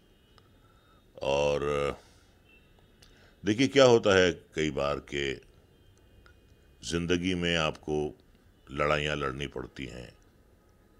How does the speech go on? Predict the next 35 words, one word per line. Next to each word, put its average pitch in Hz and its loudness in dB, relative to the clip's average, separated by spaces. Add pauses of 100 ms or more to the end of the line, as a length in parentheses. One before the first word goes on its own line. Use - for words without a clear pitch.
(1000)
जग 87 2
से - 2
लड़ाई 82 6 (300)
लड़नी 76 -2
पड़ती 69 -10
है, 60 -10 (1600)
घर 73 2
में 92 2
कई 85 4
बार 80 4
लड़ाइयाँ 73 2
लड़नी 69 -4
पड़ती 65 -12
हैं। 57 -16 (1800)
अगर 85 4
जग 92 4
से - 2
आप 98 4
लड़ 85 2
रहे 87 4
हैं 85 0
और 82 2
घर 73 0
में 82 -2
शांति 73 -4
है 60 -6 (1120)
तो - -2
आप 85 6
सिर्फ - -4
एक 92 4
फ्रंट 78 2
पे 71 -2
लड़ 64 -4
रहे 60 -8
हैं, - -16